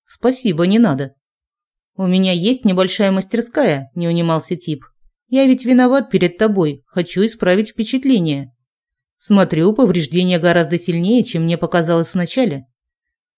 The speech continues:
Он многозначительно кивнул на царапины на капоте, оставленные Дамианом. "Черт, ну заводишь же!" "Я сама справлюсь". Двигатель был запущен. "Мне нужно ехать",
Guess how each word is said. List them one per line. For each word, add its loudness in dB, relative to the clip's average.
Он 0
многозначительно -2
кивнул 0
на 0
царапины 0
на 0
капоте, -2
оставленные -2
Дамианом. -4
"Черт, -2
ну 4
заводишь 2
же!" -6
"Я 0
сама 4
справлюсь". -2
Двигатель 0
был -2
запущен. -4
"Мне 2
нужно 2
ехать", -2